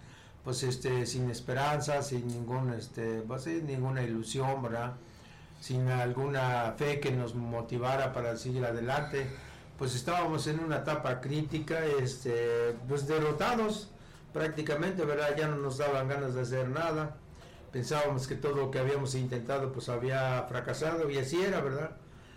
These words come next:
¿Por qué? Porque ya nos hemos referido a la vida ingobernable, el alcohólico, pues, no es capaz de hacer nada, y si lo hace, pues, es en contra de su, ¿verdad? De su integridad.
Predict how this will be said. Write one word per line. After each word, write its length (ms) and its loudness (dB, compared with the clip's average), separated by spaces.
¿Por 140 -4
qué? 120 2
Porque 280 -2
ya 140 4
nos 220 -2
hemos 200 0
referido 400 0
a 60 4
la 100 2
vida 180 0
ingobernable, 680 2
el 100 4
alcohólico, 480 2
pues, 160 0
no 80 2
es 140 0
capaz 280 0
de 100 2
hacer 260 2
nada, 460 2
y 140 2
si 160 2
lo 180 4
hace, 220 2
pues, 220 0
es 160 2
en 120 2
contra 320 0
de 160 0
su, 240 0
¿verdad? 320 0
De 120 2
su 100 2
integridad. 720 2